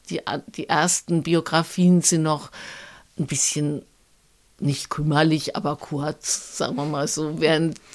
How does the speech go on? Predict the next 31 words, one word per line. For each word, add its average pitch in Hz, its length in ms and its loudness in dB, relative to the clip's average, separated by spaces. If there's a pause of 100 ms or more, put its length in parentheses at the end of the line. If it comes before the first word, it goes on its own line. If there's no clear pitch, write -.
jetzt - 440 6
ist 175 160 4
es 175 160 2
schon 165 240 2
sehr 165 300 2
viel 165 240 -2
besser. 202 540 0 (760)
Und 170 320 6
bei 151 280 2 (480)
der 190 160 10
Broschü-, 190 640 4
äh, 165 180 8
bei 160 200 6
dem 160 180 2
nächsten 185 420 2
Buch 196 280 2
werden 165 200 4
wir 160 120 2
dann 160 180 -2
auch - 120 0
einen 156 80 -8
Stadtplan 190 840 0
einarbeiten, 175 1200 0 (120)
weil 151 320 0 (360)
das - 180 -4
haben 156 140 -2
wir 156 120 -4
bei 165 140 -4
der 156 140 -4
ersten 160 480 -4
nicht. 208 380 0